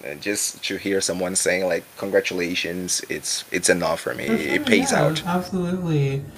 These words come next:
Speaker 2: And I knew that off the bat as soon as Nu-, Nusis said your name and he sent me your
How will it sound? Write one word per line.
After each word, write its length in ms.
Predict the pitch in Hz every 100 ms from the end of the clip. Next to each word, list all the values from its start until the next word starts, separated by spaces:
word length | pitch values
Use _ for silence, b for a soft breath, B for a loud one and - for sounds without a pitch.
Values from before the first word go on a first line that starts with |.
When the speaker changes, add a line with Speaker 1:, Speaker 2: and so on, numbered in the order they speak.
| B B B B -
Speaker 2:
And 440 | 165 160 160 165 165
I 160 | 190 220
knew 200 | 220 214
that 100 | 202
off 280 | 160 165 -
the 60 |
bat 340 | 143 147 147 139
as 240 | 143 -
soon 640 | - 185 185 185 185 180 - -
as 520 | 147 143 139 135 139
Nu-, 320 | 151 147 147 - 156
Nusis 1040 | 151 156 - 151 147 - - - 156 156
said 300 | 147 170 147
your 100 | 156
name 600 | 147 147 147 143 139 151 -
and 440 | 139 139 135 135 - B B B B -
he 140 | 196 -
sent 240 | - 175 170
me 80 | 165
your 720 | 156 151 151 143 147 151